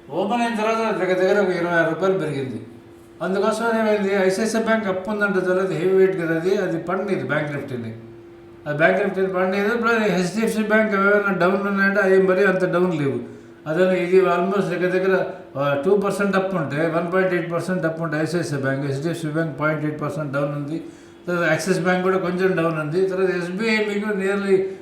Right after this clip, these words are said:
ఆ, నైన్ రూపీస్ అప్పు ఉంది. Actually ఈ రెండు కలిపి ఏదైనా Nifty, బ్యాంక్ నిఫ్టీని, ఆ, ఫ్లాట్గా క్లోజ్ అయ్యేటట్టు చేసాయి. మనకి నిఫ్టీ ఎందుకు పడిపోయింది అని చెప్పంటే మెయిన్ మన Infosys, టీసీఎస్, ఇన్ఫీ మెయిన్, అది nearly సిక్స్ పర్సెంట్ డౌన్ ఈరోజు.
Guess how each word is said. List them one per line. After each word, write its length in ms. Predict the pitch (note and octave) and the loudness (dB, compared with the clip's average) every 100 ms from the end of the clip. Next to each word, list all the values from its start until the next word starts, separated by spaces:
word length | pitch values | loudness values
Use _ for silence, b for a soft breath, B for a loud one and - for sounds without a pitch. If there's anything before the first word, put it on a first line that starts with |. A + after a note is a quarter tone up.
| B D#3+ | B 0
ఆ, 360 | D3+ D3 B2+ B2+ | 0 0 -2 0
నైన్ 260 | E3+ G3 | 0 2
రూపీస్ 260 | F#3+ G3 F3+ | 0 0 -2
అప్పు 200 | F3 E3+ | -4 -4
ఉంది. 180 | C#3 C3+ | -2 -2
Actually 500 | C#3 C3+ B2 A#2+ C#3 | -2 -4 -6 -8 -6
ఈ 40 | |
రెండు 300 | E3+ G3 A#3 | -4 -2 -2
కలిపి 240 | G#3+ G3 G3 | 0 0 0
ఏదైనా 180 | G3 | -2
Nifty, 560 | A#3 F#3+ F3 D3 F#3 D#3+ | -2 -4 -6 -6 -4 -2
బ్యాంక్ 220 | E3 F3 | -2 -4
నిఫ్టీని, 560 | E3 D#3+ E3 G3 F#3+ - B B E3 | -8 -8 -6 -6 -6 -8 B B -4
ఆ, 680 | D3 C#3 B2+ A2+ A#2 A2+ A2+ | 2 2 2 -2 -6 -6 -4
ఫ్లాట్గా 360 | E3 F3 F3+ F3+ | 0 0 2 -2
క్లోజ్ 260 | E3 D#3+ D#3 | -2 -2 -2
అయ్యేటట్టు 340 | D3+ C#3+ C3+ | -2 -2 -4
చేసాయి. 420 | C#3 C#3 C#3 E3 - F#3 | -6 -6 -6 -6 -6 -2
మనకి 240 | F3+ D#3+ | -2 0
నిఫ్టీ 300 | F3+ G#3+ B3 | -2 -2 -2
ఎందుకు 240 | B3 A#3 G#3+ | -2 0 0
పడిపోయింది 420 | G#3 G3+ G3+ F#3+ | 2 2 0 0
అని 120 | F#3+ | 0
చెప్పంటే 320 | F#3 F#3+ G3+ | 0 -2 -2
మెయిన్ 460 | F3+ E3 F#3+ F#3 D3 | -2 2 2 2 0
మన 140 | D3 | -2
Infosys, 800 | C#3 D#3 D3+ F3+ D3 D3+ G3 F3 | -2 -2 -4 -6 -6 -6 -6 -2
టీసీఎస్, 420 | E3 C3 C3 A2+ - - - - - C#3+ | -2 -2 -4 -8 -12 -18 -20 -20 -10 -4
ఇన్ఫీ 360 | A3 A3+ A3 | -2 0 2
మెయిన్, 400 | C#3 C#3 C#3 - - - - - C#3 | 2 2 0 -4 -8 -16 -20 -10 -4
అది 340 | D3 D3 D#3 | -2 0 2
nearly 240 | G3+ G#3 | 2 2
సిక్స్ 380 | F#3 F#3 - - | -2 -4 -8 -6
పర్సెంట్ 320 | E3 - G3 | -6 -4 -2
డౌన్ 220 | D#3+ D3+ B2+ | -2 -2 -2
ఈరోజు. 300 | C3+ A#2 | -4 -6